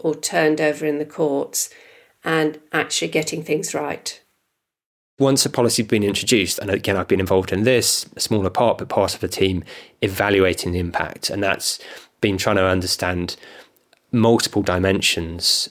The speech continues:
Speaker 2: of how that policy has played out and influenced the system around sugary food and sugary drinks.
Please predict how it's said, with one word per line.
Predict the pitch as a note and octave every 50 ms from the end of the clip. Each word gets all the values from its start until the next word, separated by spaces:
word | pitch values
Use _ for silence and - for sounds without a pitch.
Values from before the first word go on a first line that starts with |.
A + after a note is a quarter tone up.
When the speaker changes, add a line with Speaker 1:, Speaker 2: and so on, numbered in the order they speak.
| - -
Speaker 2:
of | - F2+ F2 E2+ - - - - -
how | - - - F#2+ F#2+ F#2
that | F2+ F2 G#2 F2+ E2 - - _ _ _ _ _ -
policy | - - G#2 G2 F#2+ - - - F#2
has | E2+ E2
played | - - - F#2 F#2 F#2+ G2+
out | F#2+ F2+ F#2 -
and | G#2 F#2+
influenced | G2 G2 G2+ G2 - - G2+ F#2+ F#2 D2+ - - - - _ -
the | -
system | - - - G2 - - - - F#2 E2+ E2+ E2 D#2+ - - _ _ -
around | - G2 F#2 F2 E2+ E2+ E2+ E2+ E2+ F2 - - - _
sugary | - - G2+ F#2 F2+ F2 E2
food | - - F#2+ F#2+ F#2+ F#2 D#2+
and | E2 D#2+ -
sugary | - F2+ E2 F2 E2+ E2
drinks. | - G2 F2+ F2 - - - - -